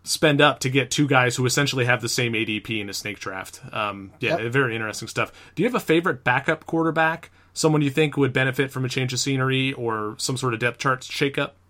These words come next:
Speaker 2: Uh, right now, I mean, because I focus mostly on Dynasty, my favorite backup quarterback is Mason Rudolph. I mean, obviously, like, the, the rookies that are, have a starting position lined up,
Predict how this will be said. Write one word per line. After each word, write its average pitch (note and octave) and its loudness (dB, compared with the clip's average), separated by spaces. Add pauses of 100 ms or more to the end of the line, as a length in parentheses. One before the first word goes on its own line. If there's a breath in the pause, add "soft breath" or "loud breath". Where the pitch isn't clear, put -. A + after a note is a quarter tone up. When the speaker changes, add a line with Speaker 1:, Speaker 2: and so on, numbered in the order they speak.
(320)
Speaker 2:
Uh, G#3+ 6
right C4+ 4
now, C4 4
I G#3+ 6
mean, F3+ -4 (140)
because G3 2
I F#3+ 4
focus G3 0
mostly F#3 4
on E3+ 4
Dynasty, E3+ 2
my E3 4
favorite F3+ 4
backup E3 0
quarterback F3 4
is D3+ 2 (340)
Mason F3 6
Rudolph. C#3 2 (440)
I F#3+ 2
mean, A3 8
obviously, F#3+ 4
like, E3 2
the, E3 4
the E3+ 0
rookies G3 0 (220)
that F3+ 2
are, E3 2 (500)
have F#3+ 4
a F3+ 2
starting F3+ 4
position F3 0
lined D#3 2
up, D#3+ 6